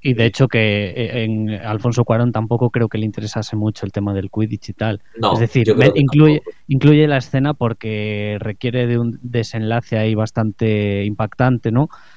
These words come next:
Speaker 1: Pero, pero quiero decir, no es como en las dos primeras, que sobre todo en la primera se tiraban como quince minutos jugando al Quidditch, en la segunda reducían un poco el nivel, pero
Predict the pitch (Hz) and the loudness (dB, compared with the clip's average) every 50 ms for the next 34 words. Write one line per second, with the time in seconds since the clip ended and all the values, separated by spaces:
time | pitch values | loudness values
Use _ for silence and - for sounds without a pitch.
0 | - - - 135 123 117 113 107 104 104 107 104 104 104 104 104 104 - - - | -20 -4 0 2 4 4 4 4 4 4 4 4 2 2 2 0 -2 -6 -6 -4
1 | 113 104 107 104 - 117 110 110 101 - 110 104 110 117 - - 123 113 117 117 | -2 -2 -2 -2 -2 -2 -2 -4 -4 -4 -4 -2 -2 -2 -2 -2 -2 -2 0 0
2 | 117 107 110 117 113 - - 120 117 117 120 120 120 120 131 143 - - - - | -2 -2 -4 -6 -6 -6 -4 -4 -2 -2 0 0 0 0 0 -2 -4 -8 -16 -20
3 | - - - - - - - - 139 123 107 95 - 117 107 107 - 117 113 110 | -20 -20 -20 -20 -20 -6 -2 0 2 2 2 0 0 -2 -2 -2 -2 -2 0 0
4 | 104 - 110 107 110 113 113 120 - 117 - 107 101 98 101 101 - 98 98 98 | -2 -2 -2 -2 -2 -2 -2 -2 -4 -4 -4 -4 -4 -4 -4 -4 -6 -6 -6 -6
5 | - 110 104 - 104 101 101 98 104 - - - - 107 104 98 101 98 98 - | -4 -6 -6 -6 -6 -4 -4 -4 -4 -4 -6 -8 -6 -6 -4 -4 -2 -4 -4 -4
6 | - 110 113 110 117 117 - - 120 107 104 - - 107 104 113 117 117 120 123 | -2 -2 -2 -2 -4 -6 -4 -4 -4 -4 -4 -6 -6 -6 -4 -2 -2 0 2 2
7 | 120 120 123 117 117 113 - 131 123 123 117 110 - 120 120 120 117 117 117 117 | 2 2 0 0 0 0 0 0 2 2 0 0 0 0 2 2 2 2 2 2
8 | 123 127 139 127 120 113 | 2 2 2 2 2 0